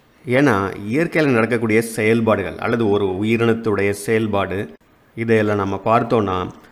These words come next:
அவைகள் எந்த விதத்திலையும் பூமியுடைய சுற்றுச்சூழலை பாதிக்காத வகையில இருக்கு. அது மட்டும் இல்ல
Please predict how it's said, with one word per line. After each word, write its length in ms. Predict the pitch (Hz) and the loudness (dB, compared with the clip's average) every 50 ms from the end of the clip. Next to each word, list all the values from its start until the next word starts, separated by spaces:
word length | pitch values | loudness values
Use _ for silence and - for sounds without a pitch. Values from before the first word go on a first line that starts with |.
| _ _ _ | _ _ _
அவைகள் 340 | - 113 131 135 123 107 95 | -4 -2 0 0 0 -2 -2
எந்த 420 | 95 107 107 113 123 139 151 160 | -2 0 2 4 4 4 6 6
விதத்திலையும் 640 | 151 151 139 139 135 - 127 120 120 127 151 190 180 120 107 | 6 6 4 4 2 2 0 2 2 2 2 0 0 -2 -2
பூமியுடைய 460 | 110 117 127 135 135 131 127 127 123 | 0 0 2 2 2 2 2 2 0
சுற்றுச்சூழலை 760 | 139 135 - - 151 143 - 170 165 - 160 156 151 151 143 | -2 -2 -4 -8 -8 -4 -4 -4 -2 0 0 2 2 2 2
பாதிக்காத 680 | 110 98 101 101 120 143 147 156 156 - - 156 156 147 147 | 2 2 2 4 4 4 2 0 -2 0 2 2 4 4 4
வகையில 280 | 139 131 135 123 120 117 | 2 2 2 2 2 2
இருக்கு. 260 | 101 98 87 87 - _ _ _ _ _ _ _ _ _ _ _ - | 2 0 -2 -6 -12 _ _ _ _ _ _ _ _ _ _ _ -10
அது 200 | - 127 139 175 | -6 0 0 2
மட்டும் 240 | 185 165 131 143 120 | 4 4 2 2 0
இல்ல 300 | 101 87 82 90 95 | -2 -2 -6 -10 -12